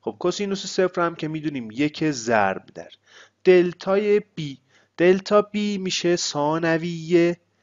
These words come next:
یعنی بی دو. چنده؟ منفی چهارصدمه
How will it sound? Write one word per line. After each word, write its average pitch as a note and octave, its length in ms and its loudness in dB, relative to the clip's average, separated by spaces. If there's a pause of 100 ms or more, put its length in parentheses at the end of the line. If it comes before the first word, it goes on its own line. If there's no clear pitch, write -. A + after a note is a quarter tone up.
(240)
یعنی C3 180 -4
بی C3 460 -14
دو. A#2 280 0 (260)
چنده؟ D#3 580 -2
منفی C#3 960 -4 (920)
چهارصدمه A2 1300 -8